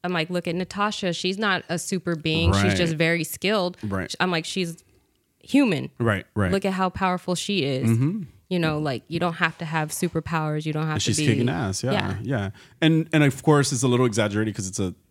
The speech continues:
Speaker 2: it's a comic book movie,
Speaker 1: Right.
Speaker 2: right? But at the same time, it, it makes sense. It makes, it makes that impact. You
Speaker 1: Mm-hmm.
Speaker 2: know, I get you.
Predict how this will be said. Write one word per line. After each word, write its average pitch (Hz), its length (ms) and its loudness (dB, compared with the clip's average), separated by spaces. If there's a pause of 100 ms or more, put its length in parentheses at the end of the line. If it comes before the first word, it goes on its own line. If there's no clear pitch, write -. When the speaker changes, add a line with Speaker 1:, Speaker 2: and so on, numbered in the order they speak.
Speaker 2:
it's - 100 -10
a 98 60 -6
comic 87 300 -6
book 87 140 -4
movie, 95 220 2
Speaker 1:
Right. 95 240 4
Speaker 2:
right? 107 240 -2
But 107 320 4 (320)
at 123 60 -2
the 127 80 0
same 156 160 0
time, 180 220 2
it, 147 180 2
it 127 60 0
makes 110 260 2
sense. 104 280 -2
It 101 40 0
makes, 98 460 -2
it 110 60 2
makes 113 180 2
that 110 120 0
impact. - 540 -4
You 175 80 2
Speaker 1:
Mm-hmm. 151 100 4
Speaker 2:
know, 92 260 0 (120)
I 123 60 -8
get 95 200 -4
you. 104 160 -6